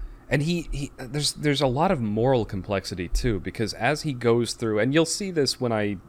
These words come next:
summarize the rest of the book the next time we get back to this, he, he makes very intimate relationships with the rest of the Golds that he's with, and he starts to see them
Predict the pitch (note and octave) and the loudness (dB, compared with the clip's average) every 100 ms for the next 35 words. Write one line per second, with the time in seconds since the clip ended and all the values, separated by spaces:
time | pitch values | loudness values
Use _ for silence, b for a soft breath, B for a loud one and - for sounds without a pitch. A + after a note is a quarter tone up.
0 | - A#2+ - B2 A2+ G#2+ F#2+ G2 G2+ - | -12 -8 -4 -2 0 0 -2 0 0 -2
1 | F#2+ F2 F#2 - G2 G2 - G#2 F#2 F2 | -10 -6 -4 -2 -2 -2 -2 -2 -2 -4
2 | - F#2+ G2 - F2+ F2 E2 - B B | -2 0 0 -2 -6 -6 -6 -8 B B
3 | B - - - - - - - - - | B -20 -20 -20 -20 -20 -20 -20 -20 -20
4 | - - - - D3+ D3 - - C#3 B2+ | -20 -20 -20 -2 0 0 -2 -2 0 2
5 | E3+ G#3+ - - - A#2 A#2+ D#3+ D#3+ - | 2 0 -4 -6 -8 -4 4 4 4 0
6 | C3 D3+ - B2+ G#2 G#2 G2+ G#2+ B2+ A#2 | 0 0 0 0 0 0 2 2 2 -2
7 | G2+ - E2 - - - A2 G#2 - A2 | -6 -6 -6 -4 -4 -2 -2 -4 -4 -4
8 | G#2 G2+ G2+ G#2+ - - G2+ F#2+ F#2+ - | -2 -2 0 2 2 -2 -4 -6 -8 -2
9 | A2 A2 G2+ G2 G2 F#2+ F#2 G#2+ G2 - | 2 2 0 -4 -6 -6 -4 -2 -2 -4
10 | G#2+ G2+ - D3+ - - - - D3+ C#3 | -6 -4 0 0 0 -2 -2 0 2 2
11 | B2+ A2+ | 2 2